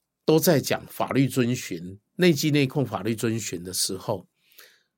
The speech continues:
十八年前还没有所谓的法律遵循这种文字、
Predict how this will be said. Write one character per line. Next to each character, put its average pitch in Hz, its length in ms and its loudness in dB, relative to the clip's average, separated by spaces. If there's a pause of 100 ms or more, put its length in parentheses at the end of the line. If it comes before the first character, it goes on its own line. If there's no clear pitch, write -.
(160)
十 - 200 2
八 165 220 4
年 139 260 4
前 101 480 -4 (120)
还 131 200 0
没 143 120 6
有 151 120 4
所 110 220 -4
谓 110 180 0
的 113 60 -2
法 - 220 -10
律 113 160 -4
遵 110 200 -4
循 92 200 -14
这 110 180 -8
种 - 240 -12
文 90 260 -10
字、 156 300 -2